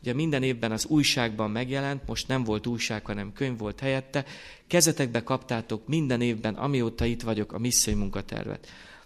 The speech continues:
Testvéreim, nem sok gyülekezetben van ez így, én nem ismerek még egy ilyen gyülekezetet, ettől még lehet, hogy van. Nagyon nagy kincs ez, hogy itt van a kezünkben, és láthatjuk, hogy amiről beszélek, mit jelent az, hogy,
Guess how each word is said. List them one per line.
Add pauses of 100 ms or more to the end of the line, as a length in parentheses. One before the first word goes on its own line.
(140)
Testvéreim,
nem
sok
gyülekezetben
van
ez
így,
én
nem
ismerek
még
egy
ilyen
gyülekezetet,
ettől
még
lehet,
hogy
van. (800)
Nagyon
nagy
kincs
ez, (1000)
hogy
itt
van
a
kezünkben,
és
láthatjuk,
hogy
amiről
beszélek, (340)
mit
jelent
az,
hogy,